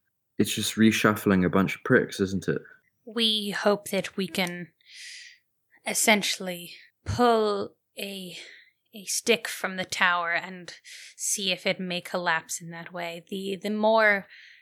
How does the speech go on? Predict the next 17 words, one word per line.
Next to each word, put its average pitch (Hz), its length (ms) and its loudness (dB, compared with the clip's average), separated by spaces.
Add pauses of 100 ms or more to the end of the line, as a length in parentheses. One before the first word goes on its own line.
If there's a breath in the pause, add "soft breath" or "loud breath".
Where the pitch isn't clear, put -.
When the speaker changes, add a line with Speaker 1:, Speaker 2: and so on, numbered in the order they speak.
(540 soft breath)
Speaker 2:
the 175 320 -6
Terrans 175 640 4
are 185 420 0
quarreling 185 680 2
amongst 175 460 0
each 180 220 2
other, 160 340 0 (100)
the 185 120 0
less 180 440 2
they 180 140 -2
will 175 160 -4
have 180 280 6
their 175 200 0
eyes 180 400 -2
on 170 120 -2
the 165 60 -6
freeholds. - 840 -6